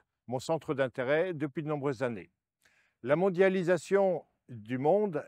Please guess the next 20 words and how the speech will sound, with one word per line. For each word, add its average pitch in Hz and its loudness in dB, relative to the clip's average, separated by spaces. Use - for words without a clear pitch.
et, 120 -8
et - -4
de 117 -2
notre 113 -10
pays, 180 -4
la 120 -2
rencontre 139 0
de 123 -6
diverses 151 0
cultures 190 -2
est 151 0
évidemment 160 2
une 165 -2
grande 143 -2
question 165 -2
de 165 0
la 147 4
criminologie. 113 -6
C'est 160 0
pourquoi 175 0